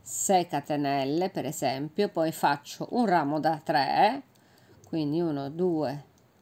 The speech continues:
tre e quattro per girare e sarà il lame-, il rametto laterale piccolino, perché in questo caso lo voglio fare più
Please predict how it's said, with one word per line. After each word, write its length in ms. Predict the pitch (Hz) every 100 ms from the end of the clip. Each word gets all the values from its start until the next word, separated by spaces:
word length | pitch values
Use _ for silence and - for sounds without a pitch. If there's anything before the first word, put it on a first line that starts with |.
| _ _ _ _ _ _ _ _ _ _ _ _
tre 440 | - 151 151 139 - - _ _ _ _ _ _ _ _ _ _ _ _ _ _ _ -
e 120 | 156
quattro 420 | - 180 165 - 151
per 220 | 147 147
girare 880 | 156 190 190 190 185 190 214 - - - - - _ _ _ _ _ _ _ - - _
e 100 | 208
sarà 400 | - 185 151 151 -
il 140 | 214
lame-, 300 | 214 165 -
il 80 | 202
rametto 520 | 208 202 180 170 -
laterale 1040 | 175 175 185 180 160 151 147 147 143 - 175 _ _ _ _ _ _ _ _ - - _ - _ - _ - - -
piccolino, 840 | 208 180 220 196 170 160 190 233 -
perché 320 | 160 - 175
in 120 | 160
questo 320 | 196 - 294
caso 460 | - 160 170 175 175
lo 80 | 175
voglio 320 | 156 156 156
fare 480 | - 143 139 147 147
più 180 | 165